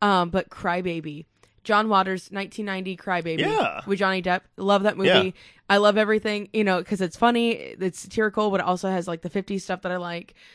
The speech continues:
Speaker 1: And then, uh, and it kinda, like, makes fun of that, which I think is hilarious. And then
Speaker 2: <laughs>
Speaker 1: Fanboys. If you haven't seen this film, see it. Stop what you're doing, pause the podcast, but come back to us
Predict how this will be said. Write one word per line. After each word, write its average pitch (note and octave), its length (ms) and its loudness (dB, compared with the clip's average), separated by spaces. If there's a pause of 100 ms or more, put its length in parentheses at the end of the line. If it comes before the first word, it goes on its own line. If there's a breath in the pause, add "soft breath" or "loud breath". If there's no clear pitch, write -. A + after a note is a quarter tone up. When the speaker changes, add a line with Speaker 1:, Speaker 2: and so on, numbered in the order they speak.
(200 soft breath)
Speaker 1:
And G3 200 -2
then, F3 400 -4
uh, F3 280 0
and F3+ 140 -2
it E3 60 -6
kinda, F#3 200 -4
like, E3+ 160 -2
makes E3 160 -6
fun F3 140 -4
of F3+ 80 -2
that, F3 180 -4
which F3 160 -10
I E3+ 60 -10
think E3+ 180 -12
is E3+ 100 -12
hilarious. E3+ 460 -6 (300 soft breath)
And G#3 140 0
then G#3 120 6
Speaker 2:
<laughs> F3 220 -6
Speaker 1:
Fanboys. F3 600 2
If E3+ 100 -10
you E3 100 -6
haven't A3 400 2
seen D4 140 0
this D4 180 -2
film, A#3+ 380 2 (200 loud breath)
see B3 380 -4
it. G3+ 240 -2
Stop - 400 2
what B3 140 0
you're B3+ 80 2
doing, A3+ 440 4 (240 soft breath)
pause A3+ 300 8
the A#3 60 0
podcast, G#3 480 4
but G3+ 100 -2
come G3+ 120 0
back F#3 160 2
to F#3 80 -2
us F#3 100 -6